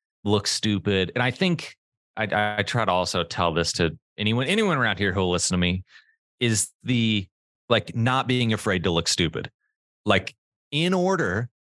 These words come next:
to accomplish something big, to, to, like,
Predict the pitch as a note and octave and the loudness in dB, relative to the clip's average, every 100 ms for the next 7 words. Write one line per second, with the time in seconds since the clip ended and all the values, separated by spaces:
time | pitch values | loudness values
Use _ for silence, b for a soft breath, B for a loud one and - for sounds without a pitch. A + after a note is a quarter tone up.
0 | _ - B2+ A#2+ A#2 - B2+ B2 B2 - | _ 0 0 0 -4 0 0 0 0 0
1 | A2 A#2+ G#2+ F#2+ F#2 D#2+ - G2 D#2 _ | 0 0 0 0 0 -2 -2 -2 -2 _
2 | - - A#2 G2 - | -4 0 2 0 -4